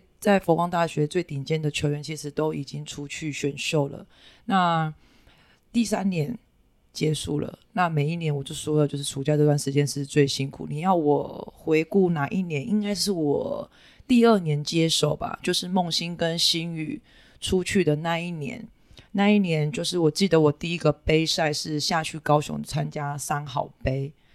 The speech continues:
三好杯就是高中的比赛，唯一只有我们一所大学。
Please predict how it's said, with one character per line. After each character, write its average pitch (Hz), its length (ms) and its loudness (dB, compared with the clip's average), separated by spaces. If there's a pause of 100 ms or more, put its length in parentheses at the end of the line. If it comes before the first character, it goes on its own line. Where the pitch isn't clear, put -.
三 180 200 0
好 165 120 2
杯 160 180 2
就 160 120 -2
是 156 180 -6
高 156 280 4
中 151 320 -4
的 - 320 -6
比 - 160 -10
赛， 147 320 0
唯 143 160 -2
一 170 200 -2
只 139 200 -6
有 147 140 4
我 135 60 4
们 127 160 -6
一 - 60 -6
所 - 280 -8
大 - 240 -2
学。 - 300 -12